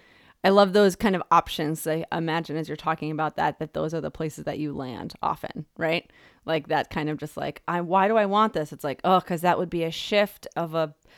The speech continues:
an experience, of a wound, of an ache.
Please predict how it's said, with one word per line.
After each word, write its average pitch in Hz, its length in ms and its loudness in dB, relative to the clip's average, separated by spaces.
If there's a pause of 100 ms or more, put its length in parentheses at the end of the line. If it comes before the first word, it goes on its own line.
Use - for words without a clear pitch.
(240)
an 160 200 -2
experience, 190 840 -2
of 160 160 -4
a 156 120 -2
wound, 175 560 0
of 160 120 -4
an 156 120 -4 (100)
ache. 160 380 -2